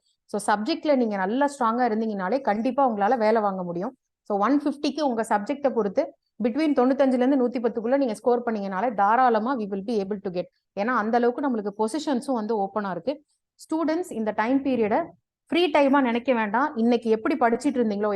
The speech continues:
ஏழாம் தேதி எக்ஸாம் அப்படின்ற பட்சத்துல இன்னைக்கு எப்படி படிச்சிட்டு இருந்தீங்க, அந்த லாஸ்ட் ஒரு, ஒரு வாரமா வந்து நல்லா படிச்சிட்டு இருந்திருப்பீங்க இல்லையா? அதே ஃபோக்கஸோட கொஞ்சம் கூட கலையாம ஃபோர்த் வரைக்கும் தயவு செஞ்சு படிச்சிருங்க. அப்படி படிச்சிட்டீங்க அப்படின்னா கண்டிப்பா உங்களால இந்த வேலையை வாங்க முடியும்.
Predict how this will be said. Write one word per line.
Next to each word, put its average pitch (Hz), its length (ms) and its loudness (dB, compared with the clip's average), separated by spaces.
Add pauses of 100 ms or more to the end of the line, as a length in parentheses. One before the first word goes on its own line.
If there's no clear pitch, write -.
ஏழாம் 269 240 4
தேதி 226 260 0
எக்ஸாம் 233 340 0
அப்படின்ற 220 400 -2
பட்சத்துல 226 400 -2
இன்னைக்கு 214 260 -2
எப்படி 285 180 -2
படிச்சிட்டு 226 300 0
இருந்தீங்க, 196 240 -2
அந்த 185 100 -4 (100)
லாஸ்ட் 214 340 -2
ஒரு, 190 120 -2 (380)
ஒரு 233 160 6
வாரமா 247 360 4
வந்து 233 220 -2
நல்லா 226 220 2
படிச்சிட்டு 233 320 -2
இருந்திருப்பீங்க 190 440 -6
இல்லையா? 196 200 0 (480)
அதே 262 240 2 (160)
ஃபோக்கஸோட 254 600 2 (180)
கொஞ்சம் 220 300 -4
கூட 247 120 0 (120)
கலையாம 220 460 -2 (360)
ஃபோர்த் 285 400 2
வரைக்கும் 240 320 4
தயவு 214 180 2
செஞ்சு 254 260 2
படிச்சிருங்க. 226 440 -2 (360)
அப்படி 185 160 0 (100)
படிச்சிட்டீங்க 254 440 0 (100)
அப்படின்னா 196 300 -4 (160)
கண்டிப்பா 247 440 0 (320)
உங்களால 185 440 2 (120)
இந்த 185 200 -2
வேலையை 185 380 0
வாங்க 180 240 -4 (100)
முடியும். 165 320 -6